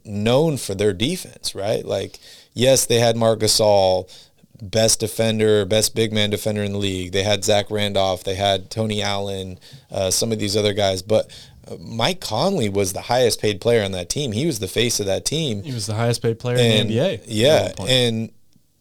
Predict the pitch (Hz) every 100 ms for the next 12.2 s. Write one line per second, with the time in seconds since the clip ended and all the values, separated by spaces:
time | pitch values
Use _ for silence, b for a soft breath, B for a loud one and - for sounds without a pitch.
0 | - 120 170 - - 110 127 135 107 95
1 | 92 - - - _ _ _ _ _ _
2 | _ - 110 98 95 - 101 95 87 117
3 | 107 92 87 95 90 - 95 - 120 127
4 | - - _ _ _ _ _ - - 98
5 | 127 107 92 98 110 - _ _ _ _
6 | _ _ _ - 110 110 104 95 101 92
7 | - B B B B B B B B B
8 | B B B B B _ _ - 208 196
9 | 180 156 - 160 147 147 131 139 120 120
10 | 151 151 - - - 139 143 143 - 117
11 | 131 123 120 - 127 135 117 113 120 120
12 | 101 104